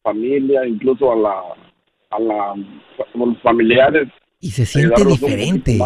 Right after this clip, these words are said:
Speaker 1: más y,
Speaker 2: se siente
Speaker 1: y
Speaker 2: diferente la casa, ¿no? O sea, pues, volteas a ver las paredes y los techos y volteas a ver el, el portón o lo que esté ahí, la reja, o no sé, el patio, y dices, "Esto nos pertenece, no le pertenece al banco, nos pertenece a nosotros".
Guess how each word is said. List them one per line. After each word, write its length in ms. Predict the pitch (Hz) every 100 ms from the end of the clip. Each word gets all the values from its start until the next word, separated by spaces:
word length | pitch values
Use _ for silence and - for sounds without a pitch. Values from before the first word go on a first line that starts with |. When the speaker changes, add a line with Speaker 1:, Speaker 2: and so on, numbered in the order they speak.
| 135
Speaker 1:
más 140 | -
y, 60 | 127
Speaker 2:
se 60 | 110
siente 220 | 127 185
Speaker 1:
y 40 | 175
Speaker 2:
diferente 360 | 131 131 156 139
la 80 |
casa, 320 | 110 135 - 113
¿no? 180 | 113
O 80 | 139
sea, 140 | 117 107
pues, 380 | 127 156 - - _ _ -
volteas 260 | 113 147
a 60 | 143
ver 80 | 151
las 120 | 156
paredes 420 | - 110 123 135
y 40 | 123
los 140 | 104
techos 320 | - 117 135
y 60 | 127
volteas 240 | 113 117
a 60 | 127
ver 100 | 127
el, 160 | 127 117 - - - _
el 100 | 110
portón 500 | - 120 107 107 120
o 40 | 127
lo 80 | 120
que 80 |
esté 160 | 104 113
ahí, 240 | 110 107
la 120 | 120 107
reja, 460 | 165 147 - 127
o 40 | 120
no 100 | 117
sé, 80 | 120
el 80 |
patio, 540 | 113 160 220 - 120 117
y 20 |
dices, 400 | 107 107 104 - _ _ _ _ -
"Esto 300 | 98 - 143
nos 120 | 165
pertenece, 720 | - 190 196 160 175 - 202 139 _
no 100 | 117
le 100 | 127
pertenece 440 | 156 160 160 156 160
al 80 |
banco, 400 | 143 185 226 156 139 - - -
nos 180 | 120
pertenece 600 | - 123 107 117 101 110
a 40 | 131
nosotros". 640 | 180 151 147 180 165 -